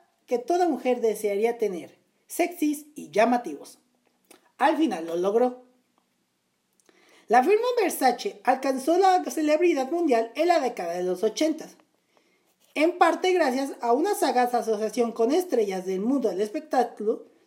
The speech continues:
tal como hace, lo hacía Giorgio Armani. Las estrellas de Hollywood y los cantantes de música pop empezaron a elegir esta marca para vestirse en sus fiestas,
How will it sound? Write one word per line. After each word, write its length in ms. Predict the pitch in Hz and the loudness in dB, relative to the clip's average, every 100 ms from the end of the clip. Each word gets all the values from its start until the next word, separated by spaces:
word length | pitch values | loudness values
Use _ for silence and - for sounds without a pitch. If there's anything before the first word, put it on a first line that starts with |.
| _ | _
tal 200 | 254 254 | 2 2
como 260 | 349 330 247 | 0 2 0
hace, 340 | - 254 254 - | 0 -2 -4 -8
lo 140 | - 240 | 2 4
hacía 400 | 240 285 226 - | 4 0 -4 -6
Giorgio 480 | 202 247 226 185 185 | 0 4 4 2 -2
Armani. 420 | 180 254 311 196 - _ _ _ - - - - _ _ - | -2 -2 -2 -4 -12 _ _ _ -20 -20 -20 -20 _ _ -4
Las 160 | 285 | 0
estrellas 440 | 339 349 392 440 453 | 0 2 4 4 4
de 120 | 349 | 0
Hollywood 380 | 277 254 208 180 | 0 0 0 -4
y 80 | 202 | 0
los 180 | 233 233 | 0 2
cantantes 580 | 240 262 302 - 349 330 | -2 0 -2 -2 -2 0
de 80 | |
música 440 | 254 254 - 240 - | -2 -2 -2 -4 0
pop 360 | 214 180 - _ | 0 -2 -12 _
empezaron 640 | 254 247 277 277 294 339 | -6 0 0 2 2 2
a 60 | 320 | 0
elegir 360 | 254 226 254 247 | -2 -2 0 0
esta 280 | 254 330 | 2 0
marca 340 | 302 240 - 240 | 0 -2 -2 -2
para 220 | 285 311 | 0 0
vestirse 680 | 349 330 233 214 - 240 - | 0 -2 -4 -4 -2 -4 -4
en 160 | 196 - | -10 -6
sus 180 | 185 | -4
fiestas, 400 | 294 302 - - | -2 -4 -6 -16